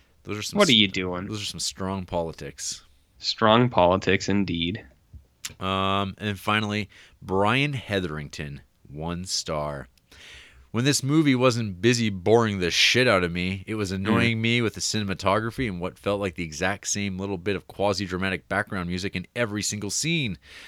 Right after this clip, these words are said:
Speaker 1: Although I liked
Speaker 2: Mm-hmm.
Speaker 1: the idea of the storylines, it was filled mostly with boring dialogue and drama-less acting. Also, c-,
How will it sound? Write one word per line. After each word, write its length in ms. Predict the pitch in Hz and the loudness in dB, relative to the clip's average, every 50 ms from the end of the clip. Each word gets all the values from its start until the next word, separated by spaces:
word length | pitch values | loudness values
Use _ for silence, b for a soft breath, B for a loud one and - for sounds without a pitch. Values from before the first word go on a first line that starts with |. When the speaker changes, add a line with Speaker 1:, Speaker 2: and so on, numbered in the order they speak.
| B B B - | B B B -6
Speaker 1:
Although 300 | - 98 92 104 98 98 | -4 -2 0 2 2 4
I 60 | 98 | 4
liked 180 | 98 101 113 | 4 2 2
Speaker 2:
Mm-hmm. 80 | 123 101 | 2 4
Speaker 1:
the 60 | 98 | 4
idea 400 | 95 95 82 76 104 123 151 160 | 4 2 2 0 2 2 2 2
of 40 | 147 | 2
the 80 | 123 104 | 0 -2
storylines, 1200 | - - - 107 101 95 92 85 87 98 110 113 107 98 95 95 98 101 98 - - - - - B B B B B B | -4 -4 -2 -2 0 0 0 -2 -2 -2 -2 -2 -2 -2 -2 -4 -6 -6 -6 -4 -4 -4 -6 -8 B B B B B B
it 140 | 107 104 85 | -8 -6 -4
was 200 | 98 92 85 - | -4 -4 -4 -4
filled 340 | - - 117 120 123 120 107 | -4 -2 0 0 0 0 -2
mostly 360 | 104 107 117 113 - - 123 | -4 -6 -4 -4 -4 -4 -4
with 280 | 107 90 80 78 78 85 | -6 -6 -8 -8 -6 -2
boring 400 | 92 98 104 104 104 98 90 82 | -2 0 0 0 -2 -4 -4 0
dialogue 500 | 92 92 101 107 110 113 113 117 113 85 | 0 2 2 2 2 2 0 0 -2 -4
and 220 | 80 71 69 71 | -6 -10 -12 -12
drama-less 920 | 76 80 78 85 92 104 107 113 110 104 92 85 87 92 98 - - - - | -12 -8 -4 -2 -2 -2 -2 -4 -6 -8 -8 -8 -6 -6 -6 -8 -10 -12 -12
acting. 500 | 80 85 101 104 _ - 87 80 76 65 - - b b b b b | -10 -10 -10 -10 _ -10 -10 -10 -10 -12 -16 -20 b b b b b
Also, 380 | - 87 98 98 - 107 92 - | -4 -2 -2 -2 -2 -4 -6 -8
c-, 60 | - | -12